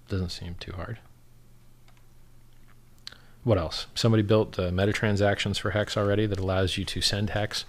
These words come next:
without Ethereum. <sighs> I know somebody that's looking over that code to make sure that there's no, uh,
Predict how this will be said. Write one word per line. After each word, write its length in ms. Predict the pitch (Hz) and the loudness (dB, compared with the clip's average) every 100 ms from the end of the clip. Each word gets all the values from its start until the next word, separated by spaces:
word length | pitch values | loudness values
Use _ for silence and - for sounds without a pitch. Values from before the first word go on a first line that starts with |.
| - - - - - | -12 -14 -12 -10 -4
without 380 | 107 101 117 - | 2 6 6 4
Ethereum. 500 | - 95 92 110 123 | -4 -2 0 -2 -4
<sighs> 1300 | - - - - - - - - - - - - - - - - - - 98 - - | -12 -20 -20 -20 -20 -20 -20 -20 -20 -20 -20 -20 -2 0 2 0 -6 -8 -10 -10 -2
I 120 | 107 | 2
know 100 | 101 | 4
somebody 400 | - 107 101 101 | 4 4 6 4
that's 240 | 98 92 | 2 0
looking 300 | 101 95 101 | 0 2 2
over 200 | 92 98 | 2 2
that 200 | 95 95 | 2 0
code 340 | - 92 92 - - - | -2 -2 -2 -6 -16 -12
to 120 | - | -4
make 140 | 87 82 | -4 -2
sure 260 | 98 92 | 0 2
that 240 | 90 87 - | 0 -2 -2
there's 220 | 87 87 | -2 0
no, 460 | 90 90 87 90 - | 0 0 0 -2 -6
uh, 380 | 98 87 85 | -6 -6 -6